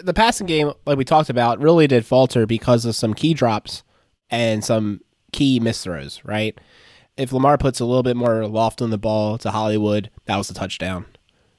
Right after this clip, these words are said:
Um, I think that would have tied the game at that point. That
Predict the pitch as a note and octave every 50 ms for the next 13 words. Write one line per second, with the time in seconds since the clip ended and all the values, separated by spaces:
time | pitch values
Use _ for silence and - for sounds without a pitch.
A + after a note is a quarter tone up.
0 | _ _ - - F#2 F2+ F2 F2 - - B2 A2 A2 G#2+ G#2 F#2 F2 - G2+ G2
1 | F2+ E2+ E2+ - F#2 F2+ F#2 F#2 F#2+ - - _ _ - - - - E2 - -
2 | - G2 F#2 F#2 - _ _ _ _ _ _ _ _ _ _ _ - D3 C#3 C#3+
3 | D3 -